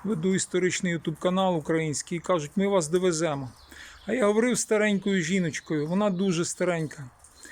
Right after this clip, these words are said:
І звати її так, як мою мати, Ніна. Ми стоїмо по дорозі, летять автомобілями, всі в пилюці, я з нею говорив майже годину. Вона говорила зі мною тільки для того, щоб отак лукаво подивитися і сказати: «Ну от я з вами скільки говорю,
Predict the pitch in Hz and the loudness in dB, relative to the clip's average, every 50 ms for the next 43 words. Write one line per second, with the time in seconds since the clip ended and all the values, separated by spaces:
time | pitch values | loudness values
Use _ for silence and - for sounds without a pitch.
0 | - - - - 214 185 170 147 160 185 202 196 190 196 196 196 190 185 180 185 | -20 -14 -8 -2 0 0 0 0 2 2 2 2 4 2 2 0 2 2 2 0
1 | 180 - - 180 175 - 180 165 - 180 175 180 175 175 170 175 170 170 156 - | 0 0 0 0 0 0 -2 -2 -2 0 0 0 0 0 0 0 0 0 0 -2
2 | 165 160 160 165 160 156 151 139 120 - - - - - - - - - - - | -4 -2 -2 -2 -2 -2 -4 -6 -8 -10 -16 -20 -20 -20 -20 -20 -20 -20 -20 -20
3 | - - - 220 220 220 - - 240 233 226 233 233 240 226 190 - 175 156 175 | -8 0 2 2 2 2 0 0 0 2 2 4 4 4 2 2 2 2 2 4
4 | 175 190 208 208 180 156 175 170 165 165 - 202 190 185 - 160 - - 175 160 | 4 4 4 4 4 2 2 2 2 0 0 0 -2 0 -2 -4 -4 -2 -2 0
5 | 160 165 160 156 190 196 185 170 160 160 156 143 - - 185 165 139 - 165 170 | 0 -2 -2 0 0 0 0 0 0 0 -2 -2 -4 -4 -4 -4 -2 0 0 0
6 | 185 202 214 208 - - 180 175 165 165 147 160 175 170 160 147 156 160 165 180 | 0 0 -2 -2 -4 -4 -2 -2 -2 -2 -2 -2 -2 0 0 0 2 2 2 2
7 | 180 165 170 180 185 185 156 131 160 165 151 156 151 143 151 151 147 151 147 127 | 2 2 2 0 -2 -2 -2 -2 -2 -2 -2 -2 -2 -2 -4 -4 -4 -6 -10 -12
8 | - - - - - - _ _ _ _ - - - - - - - - - - | -16 -20 -20 -20 -20 -20 _ _ _ _ -20 -20 -20 -20 -20 -20 -20 -20 -20 -20
9 | - - - - - - - - - - - - - - - - - - - - | -20 -20 -20 -20 -20 -20 -20 -20 -20 -20 -20 -20 -20 -20 -20 -20 -20 -20 -20 -20
10 | - - - - - - - - - - - - - - - - - - - 185 | -20 -20 -20 -20 -20 -20 -20 -20 -20 -20 -20 -20 -20 -18 -18 -18 -18 -10 -4 0
11 | 190 196 202 180 196 220 220 233 247 233 226 214 175 143 202 202 202 208 202 190 | 2 2 4 4 4 4 4 4 4 4 4 4 2 0 -2 -2 0 0 0 0
12 | 170 - 180 156 - 185 165 180 180 170 - 208 190 175 156 - 170 160 170 160 | 0 -2 -6 -6 -4 -2 0 0 0 0 2 2 4 4 2 0 -2 -4 -2 0
13 | - 190 165 - - - - 180 185 190 165 - 202 202 185 170 160 151 - 170 | 0 0 -2 -2 -4 -2 0 2 2 2 2 4 4 4 4 4 2 0 0 0
14 | 147 156 175 185 208 196 190 - 190 185 - - - 170 139 151 170 151 - - | 0 0 0 0 0 -2 -2 -4 -6 -6 -6 -6 -4 -4 -2 -2 -2 -2 -2 -2
15 | 175 180 190 208 202 214 202 196 165 180 196 196 190 185 170 - - 180 - - | 0 0 0 0 2 2 0 2 2 2 2 2 2 0 -2 -2 -6 -8 -4 -2
16 | 180 147 151 160 165 156 156 147 131 | 0 0 2 2 2 0 0 -2 -4